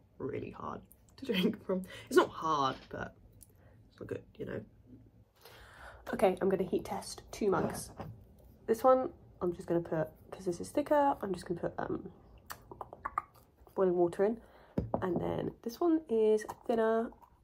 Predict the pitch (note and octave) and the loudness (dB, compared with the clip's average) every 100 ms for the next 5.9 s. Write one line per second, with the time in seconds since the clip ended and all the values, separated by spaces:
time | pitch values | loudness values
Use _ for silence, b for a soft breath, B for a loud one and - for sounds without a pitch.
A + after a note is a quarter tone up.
0 | - F3+ F3 - - F3+ G3+ - B3 - | -2 0 2 0 -2 -4 -4 -2 -2 -2
1 | D#3+ - D#3+ D#3 - E3+ F3+ - - G3+ | -4 0 0 0 -8 -8 -8 -8 -6 -6
2 | G3+ - A3+ A3+ A#3 - - _ - B3 | -6 -4 -2 0 0 -2 -10 _ -14 -8
3 | A#3 A#3 - - G#3 G3 - F#3+ - - | -6 -6 -10 -14 -8 -8 -6 -8 -8 -12
4 | - - B B B B _ _ F3+ C3+ | -20 -20 B B B B _ _ 0 2
5 | F#3 E3+ E3+ E3+ F3 F3+ E3+ E3 | 2 4 4 -2 -4 -8 -6 -6